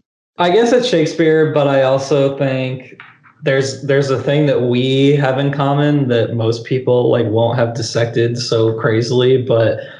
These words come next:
I definitely personally project a lot of, like, extra meaning into The Lamb Lies Down on Broadway, the Genesis <laughs> album.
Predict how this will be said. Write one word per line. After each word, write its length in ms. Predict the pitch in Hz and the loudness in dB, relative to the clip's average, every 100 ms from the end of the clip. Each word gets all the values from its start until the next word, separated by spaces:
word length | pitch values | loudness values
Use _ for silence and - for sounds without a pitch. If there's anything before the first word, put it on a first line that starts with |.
| - _ | -20 _
I 400 | 131 139 143 139 139 | -2 2 2 0 0
definitely 540 | 123 143 135 131 113 | -2 -2 -2 0 -2
personally 580 | - 117 - 135 127 131 - | 0 -2 0 -2 0 -2 -2
project 560 | 120 107 113 120 - 110 | -4 -2 0 0 -4 -4
a 80 | |
lot 320 | 110 110 113 113 | -2 0 0 2
of, 220 | 113 110 | 0 0
like, 240 | 107 113 | 0 0
extra 420 | - 113 - 131 110 | -2 -4 -2 -2 -2
meaning 640 | 104 110 113 113 113 107 | -2 -2 -2 -2 -4 -4
into 960 | 117 113 110 - 107 107 107 107 107 - | -4 -2 -2 -2 0 2 2 2 -2 -4
The 80 | 120 | -2
Lamb 300 | 104 107 107 | 0 0 0
Lies 240 | 110 110 | 2 0
Down 220 | - 107 104 | 0 0 0
on 180 | 104 | -2
Broadway, 480 | 104 98 113 110 120 | -2 0 0 2 2
the 80 | 113 | 0
Genesis 480 | 104 107 110 - - | -2 -2 0 -2 -2
<laughs> 0 | |
album. 640 | 180 139 180 160 113 - | -2 0 0 0 0 -4